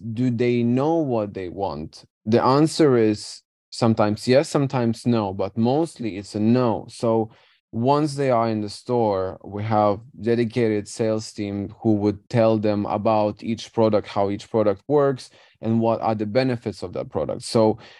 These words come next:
then the customer would use his own imagination, saying, "Oh, is this the right product for me or not?" So we tend to ask, yeah, there will be a lot of personal questions,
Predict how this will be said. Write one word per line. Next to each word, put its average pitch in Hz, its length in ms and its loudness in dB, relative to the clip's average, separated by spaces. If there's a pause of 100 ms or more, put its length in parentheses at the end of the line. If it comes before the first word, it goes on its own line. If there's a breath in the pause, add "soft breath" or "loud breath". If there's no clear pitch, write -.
(300 loud breath)
then 139 520 4
the 117 100 2
customer 113 720 0
would 98 340 -4
use 123 380 0
his 123 300 -4 (140)
own 127 260 4
imagination, 113 1040 0
saying, 104 360 -2
"Oh, 110 220 4
is 104 160 0
this 110 120 -2
the 104 140 2
right 104 240 0
product 101 380 -4
for 135 180 0
me 107 220 -2
or 110 220 -6
not?" 123 400 -4 (400)
So 110 680 -2
we 117 440 -4
tend 135 340 -2
to 123 180 -8
ask, 117 460 -2 (100)
yeah, - 220 -4
there 117 160 2
will 131 140 2
be 123 120 2
a 117 60 4
lot 123 240 0
of 120 100 -4
personal 117 460 -4
questions, 117 800 -4